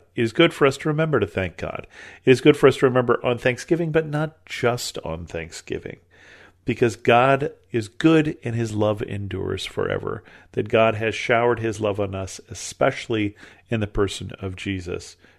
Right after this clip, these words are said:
who came to save us. Who can proclaim the mighty acts of the Lord or fully declare his praise?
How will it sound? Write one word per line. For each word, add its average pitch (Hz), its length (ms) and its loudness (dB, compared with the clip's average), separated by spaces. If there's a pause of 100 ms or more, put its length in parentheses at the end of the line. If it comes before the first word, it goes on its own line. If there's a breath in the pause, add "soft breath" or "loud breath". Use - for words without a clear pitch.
who 110 160 -4
came 95 540 -8 (260)
to - 100 -6
save 80 380 -8
us. - 300 -14 (640)
Who 156 120 6
can 156 240 4
proclaim 151 560 2
the 139 140 2
mighty 127 400 0
acts 120 340 -4
of 110 140 0
the 110 80 4
Lord 110 340 2
or 101 120 2
fully 120 320 2
declare 113 440 2
his 107 240 -4
praise? 98 540 0